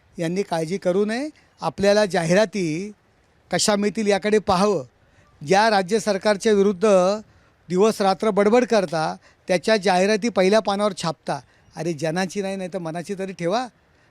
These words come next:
जर एवढं नाकाचा शेंडा जर तुम्हाला असेल ना, पाठीचा जर कडा असेल तर छापू नका ना सरकारी जाहिराती. सरकारवर टीका करता ना दिवस रात्र, कशाला छापता? पैशाकरता लाचार होणारी ही मंडळी आहेत,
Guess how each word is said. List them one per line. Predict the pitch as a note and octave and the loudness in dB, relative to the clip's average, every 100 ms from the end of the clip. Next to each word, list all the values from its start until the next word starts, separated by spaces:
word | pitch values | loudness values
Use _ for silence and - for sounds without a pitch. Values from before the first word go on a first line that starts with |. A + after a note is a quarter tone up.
| - | -6
जर | F3+ | -2
एवढं | F3 F#3 G#3 | 0 0 -2
नाकाचा | F3+ F#3 G#3 G3 G#3 | -2 -2 -2 -2 -2
शेंडा | - F3+ F#3+ | -4 -2 0
जर | G#3+ A3 | 0 -2
तुम्हाला | G#3 G#3+ G#3 | -4 -2 -2
असेल | F3 B3+ D4 | -2 -2 -4
ना, | D4 D3+ _ _ _ _ _ - | -6 -10 _ _ _ _ _ -4
पाठीचा | F3 - F#3+ A3 | -4 -2 -2 -2
जर | G#3+ - | -2 -2
कडा | G3+ A3 | 0 2
असेल | G#3+ A3+ G#3 | 0 -2 -4
तर | A#3 - | -6 -4
छापू | E3 G3+ B3+ | -6 -2 -2
नका | C#4 D#4 | 0 -2
ना | D4+ | -4
सरकारी | A#3 F#3+ F#3 G3 F#3+ | -4 -6 -4 -4 -2
जाहिराती. | E3+ E3 D3+ D3 A#2+ _ _ _ _ _ | -4 -6 -8 -14 -18 _ _ _ _ _
सरकारवर | F3 E3+ G3+ A3 | -8 -2 0 2
टीका | G3+ F#3+ A3+ | 0 0 -2
करता | A#3+ A#3 D4+ | -2 -2 -2
ना | |
दिवस | D4 G#3+ A3 G#3 | 0 0 0 0
रात्र, | F#3+ - D#3+ - _ _ _ | -6 -6 -12 -14 _ _ _
कशाला | F#3+ C4 D4 C#4 | -4 0 0 2
छापता? | C4+ - G3+ B2+ _ _ _ _ _ _ _ _ _ _ _ _ _ _ | 0 0 -2 -2 _ _ _ _ _ _ _ _ _ _ _ _ _ _
पैशाकरता | F3 E3+ - A#3 A3 G3+ B3 | -4 -2 0 0 0 -4 -2
लाचार | G3+ E3 A3 G#3 | -2 -2 0 0
होणारी | F3+ F#3+ | 0 -2
ही | G3+ | -2
मंडळी | F3 D#3+ F3 | -2 -4 -4
आहेत, | E3 | -6